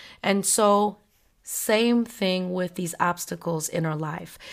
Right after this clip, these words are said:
It's not about what the challenge or obstacle is, but how we see them. It's how we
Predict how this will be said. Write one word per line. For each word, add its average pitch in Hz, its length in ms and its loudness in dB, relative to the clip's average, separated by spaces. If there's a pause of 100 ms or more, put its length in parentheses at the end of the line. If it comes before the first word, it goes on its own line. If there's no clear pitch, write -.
(160)
It's 175 280 0
not 220 360 4
about 208 480 2
what 175 680 0
the 196 160 -6
challenge 196 720 0
or - 140 -2
obstacle 214 680 -4
is, 156 580 -6 (580)
but 202 160 2
how 170 320 -2
we 185 120 -2
see 285 320 -2
them. 175 320 -6 (320)
It's - 180 -6
how 202 180 2
we 220 440 -4